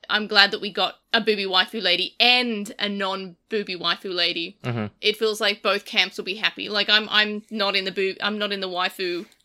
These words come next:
Speaker 1: camp, but I'm, I appreciate that we got the, we got a waifu, but we also got a non-waifu. I mean,
Speaker 2: Mm-hmm.
Speaker 1: I, maybe, maybe Amphimon can be a waifu to someone.
Speaker 2: Probably. I don't know. I,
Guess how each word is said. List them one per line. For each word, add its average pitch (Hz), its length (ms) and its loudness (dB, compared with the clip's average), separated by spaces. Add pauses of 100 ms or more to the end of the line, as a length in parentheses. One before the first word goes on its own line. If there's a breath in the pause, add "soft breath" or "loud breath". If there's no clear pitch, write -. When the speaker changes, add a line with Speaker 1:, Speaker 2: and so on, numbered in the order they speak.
(140)
Speaker 1:
camp, 185 340 4 (120)
but 196 100 0
I'm, 180 220 2 (220)
I 202 80 6
appreciate 196 680 2
that 185 100 -6
we 196 80 -6
got 185 220 -4
the, 180 200 -10
we 208 160 -4
got 202 160 2
a 196 40 -2
waifu, 180 520 -2 (240 soft breath)
but 220 80 -2
we 214 140 8
also 202 240 0
got 190 140 0
a 185 40 2
non-waifu. 180 760 -6 (220)
I - 120 -8
mean, 117 220 2
Speaker 2:
Mm-hmm. - 120 -20
Speaker 1:
I, 381 160 0
maybe, 262 420 -4
maybe 277 340 2
Amphimon 254 440 2
can 202 240 -4
be 196 80 -4
a 185 80 -2
waifu 175 420 -8
to 202 60 -10
someone. - 460 -10 (340)
Speaker 2:
Probably. 92 460 0 (480 loud breath)
I 151 60 8
don't 151 100 12
know. 120 260 8
I, 147 540 8